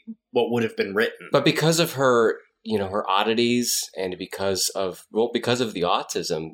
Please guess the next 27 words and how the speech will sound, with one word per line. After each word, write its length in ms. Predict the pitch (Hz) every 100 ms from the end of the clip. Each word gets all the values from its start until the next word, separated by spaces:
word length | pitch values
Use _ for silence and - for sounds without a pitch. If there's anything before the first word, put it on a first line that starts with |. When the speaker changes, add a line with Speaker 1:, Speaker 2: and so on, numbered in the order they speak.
| -
Speaker 2:
she 340 | - 104 101
doesn't 300 | 110 110 -
have 320 | - 98 104 92
this 160 | 85
filter 420 | - 110 104 92
that 120 | 85 82
we 80 |
all 180 | 80 76
normally 380 | 76 78 78 76
do. 260 | - 76 69 _ - - -
And 140 | 101
it's 140 | 104 -
kind 160 | 127
of 80 | 113
like, 300 | 107 104 - _
in 300 | 123 117 110
the 60 | 107
modern 340 | 104 123 131
age, 320 | 117 113 110 -
anyone 500 | 107 117 107 101 92
can 200 | 98 92
be 360 | 95 92 92
Truman 440 | - - 127 110 82
from 160 | 87
The 80 | 82
Truman 400 | - - 180 101
Show, 400 | - 87 78 78